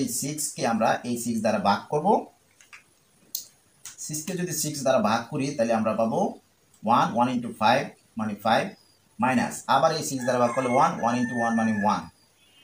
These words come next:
equal to আমরা এখানে লিখে দিই পাঁচ থেকে এক গেলে গা চার divided by six, বা আমরা একটু ভিন্নভাবে অঙ্কটা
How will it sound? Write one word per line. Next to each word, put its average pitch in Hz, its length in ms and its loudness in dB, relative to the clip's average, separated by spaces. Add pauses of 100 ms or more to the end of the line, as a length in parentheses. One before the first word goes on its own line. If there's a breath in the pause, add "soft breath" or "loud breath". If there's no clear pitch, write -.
(1080)
equal 165 300 0
to 135 100 -6
আমরা 120 200 2
এখানে 117 260 -2
লিখে 113 260 -4
দিই 143 120 -6 (840)
পাঁচ 123 160 0 (100)
থেকে 139 180 -10 (100)
এক 104 120 -4
গেলে 110 200 -2
গা 104 60 -2 (160)
চার 135 200 2 (840)
divided 107 400 -2
by 123 120 2 (520)
six, 107 160 -8 (1080)
বা 131 100 6 (600)
আমরা - 200 -2
একটু 175 140 -8 (100)
ভিন্নভাবে 165 460 2
অঙ্কটা 123 240 -2